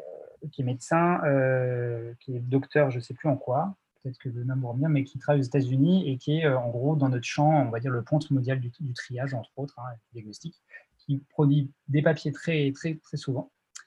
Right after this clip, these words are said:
Et, euh, il lit dans, dans son bouquin, là, il, il,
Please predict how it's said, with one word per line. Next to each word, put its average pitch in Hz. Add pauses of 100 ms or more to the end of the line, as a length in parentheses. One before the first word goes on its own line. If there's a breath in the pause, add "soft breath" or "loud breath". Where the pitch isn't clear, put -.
(440 loud breath)
Et, 214
euh, 147
il 147
lit 175
dans, 147
dans 139
son 160
bouquin, 165
là, 180
il, 139
il, 139